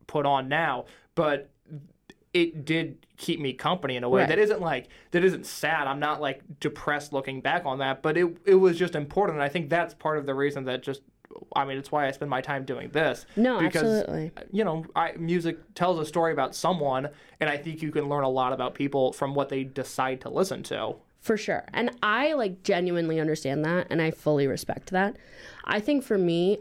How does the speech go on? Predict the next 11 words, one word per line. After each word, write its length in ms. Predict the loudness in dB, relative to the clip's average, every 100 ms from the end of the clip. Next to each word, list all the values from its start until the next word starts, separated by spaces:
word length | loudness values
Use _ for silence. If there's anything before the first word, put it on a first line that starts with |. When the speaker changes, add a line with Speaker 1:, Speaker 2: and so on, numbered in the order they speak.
| -2
Speaker 2:
I, 640 | 0 2 2 2 4 2 -2 -14 _ _ _ _ _ _ _ _ _ _ _ _ _ _ -20 -20 _ _ _ -2
I 100 | 2
wasn't, 420 | 2 2 0 -4 -8 _
okay. 280 | -2 -2 -4 -12 -18 0
Well, 260 | 4 4 2
I, 340 | 0 2 2
like, 240 | 2 0 0
got 280 | 0 0 0
into, 440 | 0 0 0 0
like, 400 | 2 0 -2 -2
my 680 | 0 2 2 0 2 2